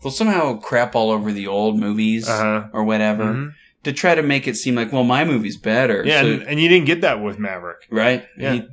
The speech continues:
Speaker 1: because the same guy was in it.
Speaker 2: Yeah.
Speaker 1: I think
Speaker 2: Yeah.
Speaker 1: that's part of it.
Speaker 2: Yeah.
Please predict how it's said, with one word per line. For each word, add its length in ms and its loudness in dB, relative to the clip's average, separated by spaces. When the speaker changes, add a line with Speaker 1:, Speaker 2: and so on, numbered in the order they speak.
Speaker 1:
because 280 -2
the 120 -2
same 260 0
guy 180 2
was 160 0
in 120 -2
it. 120 -2
Speaker 2:
Yeah. 200 0
Speaker 1:
I 120 2
think 140 0
Speaker 2:
Yeah. 60 2
Speaker 1:
that's 120 -2
part 260 0
of 120 -10
it. 80 -4
Speaker 2:
Yeah. 240 -2